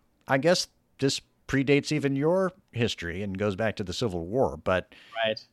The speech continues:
Speaker 1: um, you know, this idea of this, the cultural fissures as they appear in your book, they haven't become as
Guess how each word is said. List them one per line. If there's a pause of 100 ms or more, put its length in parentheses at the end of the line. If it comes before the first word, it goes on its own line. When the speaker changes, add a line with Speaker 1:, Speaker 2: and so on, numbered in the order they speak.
Speaker 1:
um, (440)
you
know,
this
idea
of (600)
this, (320)
the
cultural
fissures
as
they
appear
in
your
book,
they
haven't
become
as